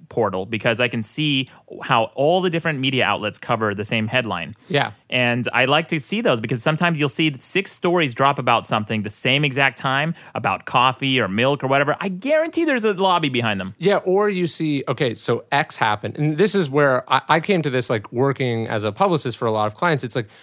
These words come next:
Speaker 2: you would see something objectively happen, right? Like, a lawsuit gets filed or a store opens or, you know, something, you launch a new campaign, blah, blah, blah. And then you would see, like, one person cover it. And then you would see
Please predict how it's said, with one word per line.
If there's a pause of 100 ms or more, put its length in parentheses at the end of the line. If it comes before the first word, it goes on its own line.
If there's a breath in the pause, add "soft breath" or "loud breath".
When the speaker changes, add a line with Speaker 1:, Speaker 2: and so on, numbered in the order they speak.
Speaker 2:
you
would
see
something
objectively
happen,
right?
Like,
a
lawsuit
gets
filed
or
a
store
opens
or,
you
know,
something, (240 loud breath)
you
launch
a
new
campaign,
blah,
blah,
blah. (480 soft breath)
And
then
you
would
see,
like,
one
person
cover
it.
And
then
you
would
see